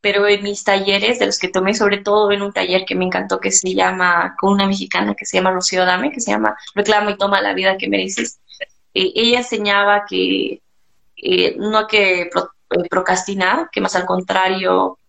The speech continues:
accionar, ¿no? No esperar el día de, desde ese punto. Eh, luego, eh, lo que aprendí con una amiga de España que, que la quiero mucho, que ella me enseñó que escribir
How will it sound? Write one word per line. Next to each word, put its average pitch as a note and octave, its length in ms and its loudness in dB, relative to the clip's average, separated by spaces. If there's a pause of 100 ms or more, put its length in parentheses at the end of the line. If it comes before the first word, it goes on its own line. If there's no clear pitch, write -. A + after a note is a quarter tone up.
(440)
accionar, F#3 760 0
¿no? F#3 200 -4 (260)
No A3+ 140 4
esperar F3+ 460 2
el F3 180 -6
día F3 380 2
de, E3+ 200 -4 (560)
desde G3 320 2
ese G3 180 0
punto. F3 480 -6
Eh, F3+ 360 2 (880)
luego, G3+ 560 0 (460)
eh, G3 180 2
lo G3 180 2
que G3 140 2
aprendí G3 460 0
con G#3 140 4
una G3+ 160 2
amiga F#3 260 2
de F#3 80 2
España F#3 440 0
que, F3 140 -6
que - 520 -8
la F#3+ 160 0
quiero G3 200 2
mucho, G3 420 2
que F#3+ 160 0
ella F#3+ 260 2
me F#3+ 140 -4
enseñó G3 420 -2
que F#3+ 300 -2
escribir G#3 800 0